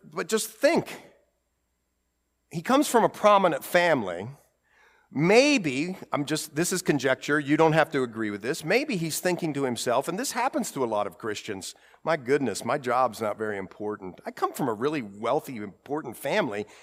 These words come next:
and you've asked me, Lord, to be a little secretary?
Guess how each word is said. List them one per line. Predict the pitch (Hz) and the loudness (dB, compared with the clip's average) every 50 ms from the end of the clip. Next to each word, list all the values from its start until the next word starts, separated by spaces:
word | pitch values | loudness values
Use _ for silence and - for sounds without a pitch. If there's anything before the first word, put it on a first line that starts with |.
| - - | -18 -14
and | 95 95 95 101 | -12 -12 -10 -6
you've | 127 180 214 180 | -4 -4 -2 0
asked | 180 151 143 127 - 123 | 0 0 0 -2 -2 -4
me, | 120 139 160 180 | -4 -2 -2 -2
Lord, | 165 143 139 151 170 170 | -2 -2 0 0 -2 -2
to | 156 113 | -6 -8
be | 101 104 98 | -8 -8 -8
a | 95 | -8
little | 98 117 123 92 78 _ _ _ _ _ | -8 -8 -8 -10 -14 _ _ _ _ _
secretary? | - - - - 117 _ - 175 - - - 196 196 202 208 214 220 | -16 -14 -12 -12 -12 _ -8 -10 -10 -8 -8 -8 -8 -8 -10 -12 -12